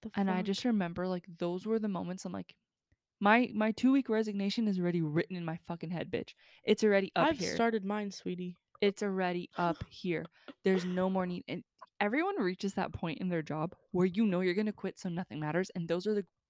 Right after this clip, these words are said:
Speaker 2: best, that's the best month of your life.
Speaker 1: I literally had, I'm sorry,
Speaker 2: Yeah.
Speaker 1: I literally had a conversation with my boo, and I said, "Honestly,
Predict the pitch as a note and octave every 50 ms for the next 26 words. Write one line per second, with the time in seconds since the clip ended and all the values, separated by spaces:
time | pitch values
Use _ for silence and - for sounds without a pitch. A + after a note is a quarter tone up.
0 | _ - F3 E3+ F3+ G3 - - - _ _ - - - _ _ - F3+ - -
1 | F3 F3+ F3+ - F#3 F3 E3 E3 D#3+ D#3+ - D#3 D3+ D#3 D3 - - D#3+ E3 -
2 | _ - G#3+ A#3 B3 A#3+ A#3 A3 G#3+ A3+ B3 C4+ C#4 C4 A#3 A3 G3+ G3+ G#3 G#3
3 | - - - G3+ G3+ G3+ G#3 F#3+ E3 C#3+ - - - A3 A3+ A3+ A3 G#3 G#3+ G#3
4 | G#3+ A3+ A#3+ A3 G#3 G#3+ G3+ G3+ G#3+ G#3+ - - G3+ G3+ G3+ G#3 G3+ - F#3+ F#3+
5 | F#3+ - - F#3+ F#3+ F#3 - - - F#3+ F#3 - - F#3+ F#3+ F3+ F3+ E3 E3+ F#3
6 | - _ - - - - - _ _ G3 F#3+ F#3+ G3 G3 F#3+ - - - F#3+ F#3
7 | F#3 F#3 - _ _ _ _ _ _ - _ _ _ _ _ _ _ - F#3 F#3
8 | F3+ F#3 G#3 G#3 - - - B3+ B3+ C4 C4+ C4+